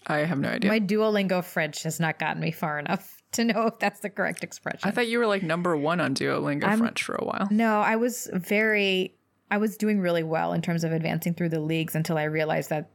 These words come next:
Speaker 2: there's a certain point where you can't advance anymore. And then I was like, "Okay, well, this isn't fun anymore." I still keep up the streak,
Speaker 1: <laughs>
Speaker 2: though, a hundred and thirty some odd
Speaker 1: Oh,
Speaker 2: days.
Speaker 1: sure.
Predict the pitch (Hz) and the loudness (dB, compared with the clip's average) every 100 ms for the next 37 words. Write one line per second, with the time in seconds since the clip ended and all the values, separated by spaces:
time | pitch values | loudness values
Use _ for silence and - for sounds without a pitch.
0 | - 170 165 - 165 170 165 156 165 165 | -4 -2 0 0 0 -2 -2 -2 0 -2
1 | 165 - 160 165 156 160 165 170 175 180 | -2 -4 -2 -2 -2 -2 -2 -2 -2 0
2 | 175 165 156 156 151 151 170 160 151 160 | 0 2 0 0 -2 -2 -2 -2 0 -2
3 | 160 147 139 151 147 151 147 143 - - | -4 -8 -6 -4 -2 -2 -2 -4 -6 -14
4 | - 226 277 254 262 220 202 170 233 - | -2 -2 0 0 0 0 -2 -2 0 2
5 | 190 180 269 - - 165 165 180 170 165 | 2 0 0 -2 0 0 0 0 2 0
6 | 156 151 156 156 160 - 156 151 160 147 | 0 -4 -2 -2 -2 -4 -2 0 2 0
7 | - - - | 0 0 -2